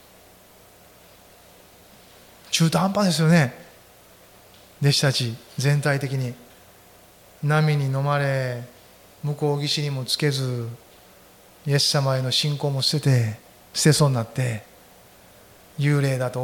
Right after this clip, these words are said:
怯えですよね。ペテロもまた一人で信仰がちょっとこうグッと盛り上げられて、「ああ、イエス様か」って思って進み出すけど、またイエス様から目離して、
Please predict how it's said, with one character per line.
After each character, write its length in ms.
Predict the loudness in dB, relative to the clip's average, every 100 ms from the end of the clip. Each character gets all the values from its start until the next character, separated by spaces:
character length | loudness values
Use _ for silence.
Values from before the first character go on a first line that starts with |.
| -4
怯 160 | -2
え 280 | -4 -4 -10 -20 -20 -20 -20 -10
で 60 | -6
す 120 | 0
よ 60 | 4
ね。 220 | 4 2 -6 -20 -20 -20 -20 -20 -20 -20 -4
ペ 100 | 0
テ 120 | 2
ロ 80 | 0
も 100 | 0
ま 120 | -2
た 80 | -4
一 220 | -4 -4
人 100 | -4
で 380 | -4 -4 -6 -14 -20 -20 -20 -6
信 280 | -2 -2
仰 140 | -2 -4
が 160 | -4 -8 -16 -10
ち 60 |
ょ 40 | -8
っ 20 |
と 100 | -8
こ 260 | -6 -8 -8
う 20 |
グ 60 | -14
ッ 40 |
と 140 | -12 -10
盛 220 | -8 -6
り 60 |
上 80 | -6
げ 60 | -4
ら 100 | -4
れ 100 | -4
て、 320 | -6 -8 -10 -18 -20 -20 -20 -20 -18 -4
「あ 220 | -2 2
あ、 40 |
イ 40 | 2
エ 40 |
ス 100 | 2
様 180 | -2 -4
か」 200 | -8 -12 -14 -14
っ 0 |
て 180 | -14 -14 -20 -20 -4
思 220 | 0 0
っ 20 |
て 140 | 0 -4
進 280 | 0 4
み 80 | 6
出 80 | 6
す 60 | 6
け 60 |
ど、 60 | 2
ま 140 | 2
た 380 | 2 2 0 -4 -14 -20 -20 -20 -20 -20 -20 -20 -20 -6
イ 60 | -2
エ 60 |
ス 40 | 0
様 240 | 0 0
か 80 | -2
ら 80 | -2
目 160 | -2
離 260 | -2 -2 -2
し 120 | -2
て、 300 | -4 -8 -10